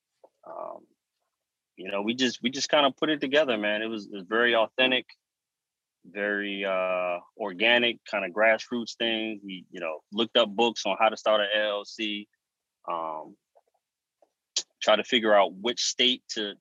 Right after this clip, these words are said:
to, um, establish the L L C in, 'cause some of us here are here in the D M V area. A couple of 'em are in North Carolina. We got one cat in, in Atlanta. So just kinda seeing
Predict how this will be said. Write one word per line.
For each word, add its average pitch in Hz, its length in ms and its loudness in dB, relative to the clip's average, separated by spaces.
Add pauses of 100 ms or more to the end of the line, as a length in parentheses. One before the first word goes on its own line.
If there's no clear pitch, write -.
to, 95 360 -8 (1040)
um, 87 280 -6
establish 117 460 2
the 113 160 2
L 117 240 2
L 113 140 -2
C 120 320 -6
in, 117 260 -4 (180)
'cause 98 140 -16
some 117 160 -2
of 110 140 -4
us 110 120 -8
here 107 200 -4
are 98 100 -2
here 113 220 -2
in 107 80 -2
the 98 80 -4
D 113 180 -2
M 107 80 -4
V 110 200 -6
area. 107 420 -2 (560)
A - 40 -18
couple 113 320 0
of 110 140 2
'em 104 220 0
are 98 240 0
in 95 200 -10
North 104 240 -8
Carolina. 107 480 0
We 104 140 -6
got 90 200 0
one 98 220 -4
cat 101 160 2
in, 90 220 -8 (120)
in 92 120 -8
Atlanta. 107 580 4 (480)
So 95 160 -4
just 95 220 -6
kinda 107 240 2
seeing 104 460 -2